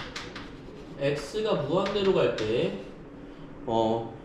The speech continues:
이 엑스 마이너스 일분의 에프엑스. 얘가 얼마래? 이래. 그 다음에 한 개 더 할게. 리미트 X가 얼마로 갈 때?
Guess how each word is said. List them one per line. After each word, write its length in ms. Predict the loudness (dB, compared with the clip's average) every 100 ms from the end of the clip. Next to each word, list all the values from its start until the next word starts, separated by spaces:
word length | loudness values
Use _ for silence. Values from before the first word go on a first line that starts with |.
| -14 -12 -6
이 220 | 2 6
엑스 320 | 6 4 0
마이너스 500 | 4 6 6 2 2
일분의 680 | 2 4 2 2 2 0 -4 -8 -10 -10 -10 -8 -10 -10 -12 -10 -6 -6 -8 -10 2
에프엑스. 800 | 4 4 2 2 2 2 2 2 -2 -10 -14 -8 -8 -6 -8 -8 -8 -12 -10 2
얘가 220 | 6 8
얼마래? 540 | 8 8 6 4 2 -4 -10 -14 -12 -4
이래. 400 | 0 2 0 -4 -10 -10 -8 -6 -6 -4 -6 -8 -8 -10 -8 -4 -4 0
그 60 | 8
다음에 600 | 8 8 6 4 0 -4 -4
한 140 | 2 6
개 100 | 8
더 100 | 8
할게. 220 | 8 6
리미트 680 | 4 2 0 0 2 4 2 -6 -8 -8 -8 -10 -12 -14 -10 -8 -8 -8 0
X가 460 | 0 2 2 6
얼마로 340 | 6 6 6 6
갈 240 | 6 4
때? 280 | 2 0 0